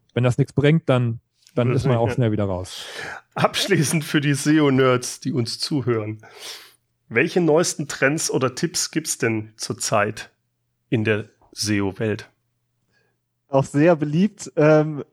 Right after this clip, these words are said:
Speaker 3: also natürlich wird, äh, immer gerne nach dem neuesten Tipp zweitausendeinundzwanzig dann jetzt zum Beispiel gesucht, ja, und auch super viele Konferenzen sind so aufgebaut. Was ist jetzt der neue heiße Scheiß? Natürlich, wenn man so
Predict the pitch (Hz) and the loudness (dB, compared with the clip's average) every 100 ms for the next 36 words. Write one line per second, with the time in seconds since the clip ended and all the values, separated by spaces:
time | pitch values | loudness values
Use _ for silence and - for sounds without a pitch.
0 | - 147 151 165 151 151 151 - 220 208 | 0 2 4 2 2 0 0 2 0 0
1 | - 170 160 160 151 151 165 151 156 160 | 0 -2 0 2 2 2 2 2 2 2
2 | 151 147 139 151 143 160 170 - 156 - | 2 2 0 0 2 2 2 -2 -10 -4
3 | 180 _ - 147 151 160 147 143 135 143 | -4 _ -2 2 2 2 0 0 -2 -2
4 | 147 147 156 - 185 - 180 175 - 180 | -2 -2 -2 0 -2 0 -2 -2 -2 -4
5 | 165 160 - 165 160 202 233 - 131 170 | -2 -2 -2 -4 -2 -4 -6 -2 0 2
6 | 143 143 147 143 143 139 - 160 165 147 | 0 -2 -2 -2 -2 -2 -4 -4 0 0
7 | - _ 139 - 156 143 147 143 147 151 | -2 _ -14 -4 -2 0 -2 -2 -2 -2
8 | 160 127 120 - 92 113 - 107 101 101 | -4 -8 -6 -4 -2 -2 -2 -2 -2 0
9 | 123 131 135 139 - 131 123 123 127 123 | 0 -2 -2 -4 -2 -2 0 2 2 2
10 | 127 131 123 - 135 202 - - - - | 0 0 -4 2 2 2 -2 -16 -20 -20
11 | - - - _ _ - _ _ 156 143 | -20 -20 -20 _ _ -20 _ _ -4 0
12 | 139 185 170 151 156 156 156 151 151 147 | 0 2 2 2 2 2 0 2 2 0